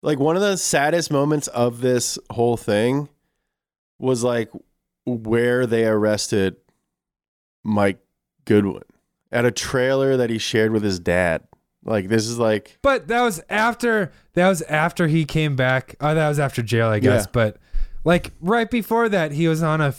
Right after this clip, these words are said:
Speaker 2: a sixty-foot yacht in the Caribbean. So I don't feel too bad for him.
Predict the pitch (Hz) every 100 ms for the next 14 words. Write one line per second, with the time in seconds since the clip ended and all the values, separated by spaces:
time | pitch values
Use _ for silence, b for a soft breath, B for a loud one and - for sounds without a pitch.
0 | - - 147 139 - 170 - 180 170 156
1 | 135 120 123 120 117 - 123 113 123 107
2 | 107 95 92 135 147 143 151 131 - 131
3 | 113 98 95 95 90 92